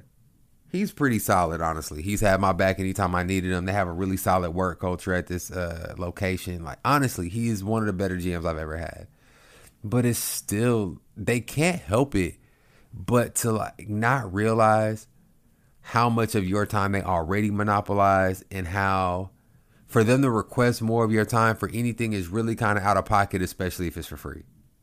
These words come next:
So I'm trying to transfer, and he's like, "Okay, well, when do you think you can go up to the new location so that you can meet the new general manager or, like, your new G M?" And I'm like,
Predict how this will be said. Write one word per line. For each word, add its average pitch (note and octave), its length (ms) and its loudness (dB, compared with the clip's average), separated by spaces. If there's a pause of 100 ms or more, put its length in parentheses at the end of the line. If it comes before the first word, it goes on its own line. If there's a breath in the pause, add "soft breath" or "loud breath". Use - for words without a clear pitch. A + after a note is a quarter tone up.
(140)
So G2 560 2 (2750 soft breath)
I'm A#2 140 0
trying G#2+ 160 2
to F2+ 80 -2
transfer, G#2+ 420 0
and F2+ 120 0
he's F#2+ 140 -2
like, E2 400 -2 (400 soft breath)
"Okay, A2 240 2
well, G2+ 160 2
when A2 140 0
do G#2+ 80 -2
you A2 80 0
think G2 180 -6
you G2+ 160 -4
can F#2+ 80 -6
go G2+ 220 0
up F#2+ 100 -2
to G#2 120 0
the F#2 80 0
new G2+ 180 2
location G2+ 460 -2
so F#2+ 160 -4
that F2 180 -8
you F#2+ 40 -6
can E2+ 160 -8
meet F#2+ 180 -4
the F2+ 80 -4
new E2+ 140 -4
general E2 300 -2
manager F#2 500 -8 (920 soft breath)
or, G2+ 120 -2
like, F#2 240 0
your F#2 100 0
new F2+ 140 -2
G F2+ 200 -4
M?" F#2+ 180 -2
And E2+ 100 -4
I'm E2+ 140 -4
like, D#2 520 -6